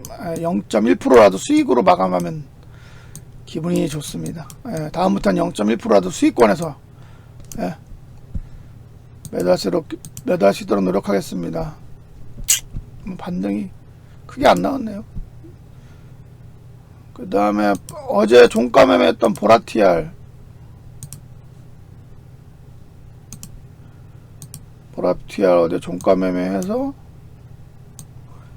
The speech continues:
아침에 약간 빠졌다가 올라오길래 그냥,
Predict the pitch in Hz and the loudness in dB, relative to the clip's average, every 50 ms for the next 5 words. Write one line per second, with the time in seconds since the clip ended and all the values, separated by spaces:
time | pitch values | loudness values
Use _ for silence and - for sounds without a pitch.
0 | - - - - - - - - - - - - - - - - 185 185 180 180 | -20 -20 -20 -20 -20 -20 -20 -20 -20 -20 -20 -20 -18 -14 -10 -6 -4 -2 0 0
1 | 170 - 202 190 175 220 226 - 208 190 214 - - 190 185 190 95 - - 92 | 0 0 -2 2 4 4 4 4 4 4 6 6 6 6 6 6 4 4 4 2
2 | 98 101 101 104 110 - - 87 92 185 185 180 - 285 | 0 0 0 0 0 -2 -2 -4 -6 -6 -6 -6 -8 -10